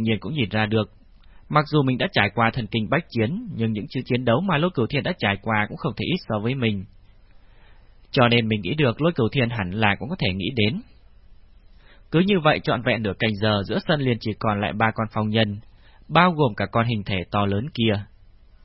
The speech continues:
Có điều hai con phong nhân khác nhìn hình thể mặc dù vẫn không bằng nó, nhưng kích cỡ cũng chỉ là kém một chút. Bởi vậy hai con phong nhân kia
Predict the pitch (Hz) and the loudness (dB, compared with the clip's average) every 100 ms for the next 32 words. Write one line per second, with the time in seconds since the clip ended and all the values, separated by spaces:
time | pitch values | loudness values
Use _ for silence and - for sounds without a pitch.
0 | - - - - - 131 151 151 123 139 | -20 -20 -20 -20 -4 2 4 6 4 2
1 | 120 120 127 113 113 110 175 202 143 117 | 0 0 -2 0 0 0 0 0 0 -2
2 | 120 110 117 98 110 107 110 98 - 180 | -2 -2 -2 0 -2 -2 -2 -2 -4 -4
3 | 156 110 101 95 98 208 117 110 - 143 | -2 -2 0 -2 -2 -4 -4 -4 -2 -6
4 | - - - - 196 107 98 101 - 98 | -4 -4 -4 -6 -6 -2 -2 -2 -4 -4
5 | 165 123 - 180 220 - - - - - | -2 -4 -2 -2 -2 -10 -20 -20 -20 -20
6 | - - - 143 120 120 135 139 139 123 | -20 -20 -2 4 4 6 2 2 -2 -2
7 | 120 123 117 110 110 - 113 | -2 -2 0 0 -2 -2 -2